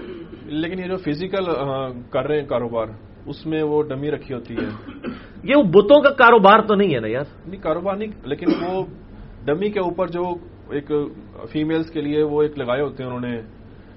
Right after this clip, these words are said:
Speaker 1: آ،
Speaker 2: کپڑے۔
Speaker 1: model کے، ہاں، کپڑے۔
Speaker 2: ہاں، تو کیا ہے، کپڑے لگانے میں کیا حرج ہے؟ فیمیل کسی عورت کی تصویر تو نہیں ہے نا وہ۔
Speaker 1: ٹھیک۔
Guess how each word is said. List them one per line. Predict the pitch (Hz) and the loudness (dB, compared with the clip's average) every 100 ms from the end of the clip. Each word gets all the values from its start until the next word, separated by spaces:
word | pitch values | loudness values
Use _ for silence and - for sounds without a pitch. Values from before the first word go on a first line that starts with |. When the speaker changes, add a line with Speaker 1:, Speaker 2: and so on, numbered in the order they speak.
| - - - | -20 -18 -10
Speaker 1:
آ، | 110 107 107 98 - - - - - - - | -8 -6 -6 -8 -14 -18 -18 -20 -20 -20 2
Speaker 2:
کپڑے۔ | 175 180 147 | 4 4 4
Speaker 1:
model | 147 143 | 2 -2
کے، | 143 | -4
ہاں، | 139 123 | -6 -6
کپڑے۔ | 123 - 113 | -8 -4 0
Speaker 2:
ہاں، | 170 | 2
تو | 233 | 2
کیا | - 294 | 6 6
ہے، | |
کپڑے | - 247 285 | 6 4 6
لگانے | 254 226 220 | 6 6 6
میں | 214 | 4
کیا | 190 | 2
حرج | 117 117 | -2 -6
ہے؟ | 147 - - - - - - - - - | -12 -16 -20 -20 -20 -20 -20 -20 -18 0
فیمیل | 220 269 254 269 269 | 4 6 8 8 8
کسی | 262 269 | 2 2
عورت | 269 233 262 226 | 6 8 8 6
کی | |
تصویر | 285 233 220 240 | 0 4 4 6
تو | 247 | 4
نہیں | 247 | 4
ہے | 254 | 4
نا | 175 | 6
وہ۔ | 175 226 - - - - - - | 6 4 2 -10 -20 -20 -20 -12
Speaker 1:
ٹھیک۔ | 139 | -12